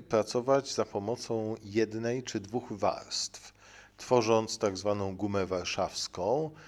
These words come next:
bądź coś, co wcześniej Mikołasz nazywał gumą jednopokładową. W takim przypadku papier będziemy musieli pokryć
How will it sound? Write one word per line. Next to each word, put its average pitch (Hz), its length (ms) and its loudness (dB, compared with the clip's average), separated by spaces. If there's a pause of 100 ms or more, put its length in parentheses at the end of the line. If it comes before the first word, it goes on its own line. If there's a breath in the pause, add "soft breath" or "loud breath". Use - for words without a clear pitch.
bądź 123 280 2
coś, - 320 0
co 123 140 -4
wcześniej 135 520 0
Mikołasz 120 560 2
nazywał 123 460 0
gumą 113 480 2 (100)
jednopokładową. 104 1080 -2 (380 loud breath)
W - 40 -14
takim 135 280 2
przypadku 107 920 0
papier 117 340 2
będziemy 104 360 -6
musieli 101 480 -4
pokryć 101 760 -2